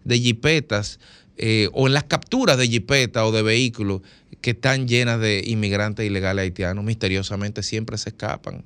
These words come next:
Increíble. El gran Houdini y los choferes que trabajan en la línea traficando con personas. Pero nadie, nadie sabe el nombre de este empresario. Y, y mientras tanto, la política frente a Haití,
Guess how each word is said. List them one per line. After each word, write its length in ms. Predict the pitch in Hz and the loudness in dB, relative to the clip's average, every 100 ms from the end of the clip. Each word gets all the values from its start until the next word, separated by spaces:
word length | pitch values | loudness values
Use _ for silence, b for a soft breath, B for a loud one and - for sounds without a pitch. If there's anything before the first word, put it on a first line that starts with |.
| - - | -16 -10
Increíble. 600 | 110 110 101 120 - - B B B B - | -4 -2 -2 -4 -8 -14 B B B B -4
El 100 | 104 | 2
gran 260 | 110 156 | 4 2
Houdini 420 | 170 175 165 98 98 | 2 2 2 2 0
y 120 | 127 | 2
los 160 | 117 | 2
choferes 580 | - 113 - 131 143 139 | 2 -2 2 4 4 2
que 120 | 131 | -2
trabajan 580 | 113 113 104 107 117 110 90 B - | -2 2 2 2 2 -2 -6 B -6
en 140 | 113 | 0
la 100 | 107 | 2
línea 340 | 104 113 117 107 | 4 2 0 -2
traficando 580 | 107 107 90 104 104 | -4 -6 -2 -2 -2
con 160 | 101 98 | -4 -4
personas. 540 | 98 92 73 73 101 B B B | -4 -4 -6 -8 -12 B B B
Pero 220 | - 208 220 | 2 4 4
nadie, 560 | 269 320 139 113 110 - _ _ _ _ _ _ - 143 | 4 4 4 2 0 -6 _ _ _ _ _ _ -10 -2
nadie 320 | 180 226 220 | 0 2 0
sabe 240 | - 175 | 0 0
el 120 | 156 120 | 2 2
nombre 360 | 131 131 104 | 2 2 0
de 40 | 101 | 0
este 140 | 98 | -2
empresario. 800 | 101 92 95 - 104 95 98 - B B B B B B B _ | -4 -4 -6 -4 -6 -6 -10 -14 B B B B B B B _
Y, 400 | - 196 185 180 - | -6 -2 0 0 0
y 80 | 190 | 2
mientras 460 | 208 247 269 254 | 2 2 0 0
tanto, 420 | - 170 131 120 | 2 2 2 2
la 160 | 127 120 | 0 2
política 540 | 123 120 180 202 202 | 0 0 0 -2 -4
frente 360 | 180 175 151 143 | -2 -2 -2 0
a 40 | |
Haití, 420 | 131 110 120 98 | -2 0 -4 -4